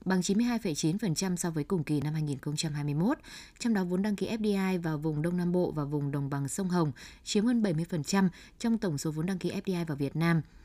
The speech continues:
Hiện nay, các nhà đầu tư nước ngoài đã đầu tư vào năm mươi mốt tỉnh thành trên cả nước trong bảy tháng đầu năm hai nghìn không trăm hai mươi hai. Trong đó, Bình Dương dẫn đầu với tổng vốn đầu tư đăng ký gần hai phẩy sáu tỷ đô la Mỹ, chiếm mười sáu phẩy bảy phần trăm tổng vốn đầu tư đăng ký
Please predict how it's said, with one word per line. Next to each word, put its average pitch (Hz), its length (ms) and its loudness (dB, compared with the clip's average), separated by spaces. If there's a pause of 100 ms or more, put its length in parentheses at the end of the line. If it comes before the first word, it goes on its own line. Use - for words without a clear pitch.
(280)
Hiện 202 180 2
nay, 214 100 4
các 240 120 0
nhà 226 80 2
đầu 160 160 4
tư 185 140 0
nước 220 100 2
ngoài 185 260 2
đã 151 100 -4
đầu 190 200 0
tư 208 260 2
vào 170 180 -2
năm 175 180 0
mươi 185 80 2
mốt 226 200 0
tỉnh 165 160 2
thành 139 180 -2
trên 165 160 -2
cả 160 120 -2
nước 190 280 2 (360)
trong 190 240 2
bảy 160 160 2
tháng 156 340 -2
đầu 196 100 0
năm 156 120 -2
hai 165 80 -2
nghìn 147 180 -2
không 165 180 -4
trăm 165 180 -4
hai 160 80 -2
mươi 160 120 -2
hai. 165 300 2 (320)
Trong 240 160 2
đó, 202 120 2
Bình 202 180 4
Dương 190 180 2
dẫn 214 160 -2
đầu 202 120 2
với 175 140 0
tổng 160 180 0
vốn 147 160 0
đầu 190 140 -2
tư 170 140 -2
đăng 160 180 -2
ký 151 260 0
gần 185 180 -2
hai 180 200 -4
phẩy 175 120 -2
sáu 143 200 -4
tỷ 175 140 -2
đô 135 140 0
la 147 80 -2
Mỹ, 175 280 2 (300)
chiếm 208 220 2
mười 247 80 2
sáu 175 200 -2
phẩy 233 100 -4
bảy 165 180 0
phần 139 220 -4
trăm 175 200 -2
tổng 156 180 -4
vốn 139 120 -4
đầu 180 100 -4
tư - 140 -2
đăng 151 140 -2
ký 160 280 2